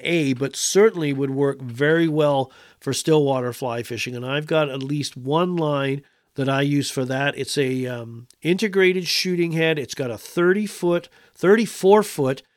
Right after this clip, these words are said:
clear intermediate line. So all clear intermediates, I don't know if I mentioned it earlier, are usually on a monofilament core. Um, so one of the issues with monofilament, regardless of manufacturer, is memory.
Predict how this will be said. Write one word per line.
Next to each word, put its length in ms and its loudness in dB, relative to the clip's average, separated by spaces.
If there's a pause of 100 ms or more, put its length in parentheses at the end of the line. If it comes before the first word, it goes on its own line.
(180)
clear 400 4
intermediate 960 0 (400)
line. 400 0
So 240 -2 (100)
all 240 6
clear 320 4
intermediates, 560 2
I 40 -2
don't 120 -2
know 40 -2
if 80 -4
I 80 2
mentioned 360 -2
it 80 -4
earlier, 360 2
are 240 0
usually 540 0
on 220 -2
a 80 -4
monofilament 1040 -2
core. 420 2 (320)
Um, 340 -4
so 180 -4
one 240 0
of 60 0
the 220 -2
issues 260 0
with 100 -6
monofilament, 840 0
regardless 540 -4
of 60 -4
manufacturer, 760 -2
is 220 -4
memory. 560 -2